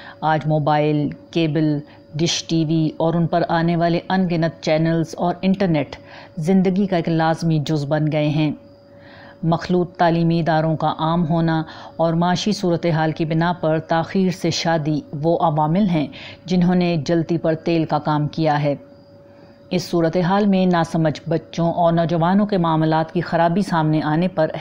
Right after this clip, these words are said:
حیرت نہیں ہونی چاہیے، بلکہ ایسا نہ ہونا باعث حیرت ہونا چاہیے۔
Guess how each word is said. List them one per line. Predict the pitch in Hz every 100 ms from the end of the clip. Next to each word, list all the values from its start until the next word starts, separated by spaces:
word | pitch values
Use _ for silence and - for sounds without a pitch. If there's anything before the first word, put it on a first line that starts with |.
| 165
حیرت | 175 170 151
نہیں | 143 202
ہونی | 190 156 143
چاہیے، | 147 151 147 143 - - - - -
بلکہ | 160 160 175
ایسا | 151 170 - 185
نہ | 175
ہونا | 208 180 156 147 147
باعث | 147 165 151 -
حیرت | 165 151 147 -
ہونا | 156 151
چاہیے۔ | 147 147 160 156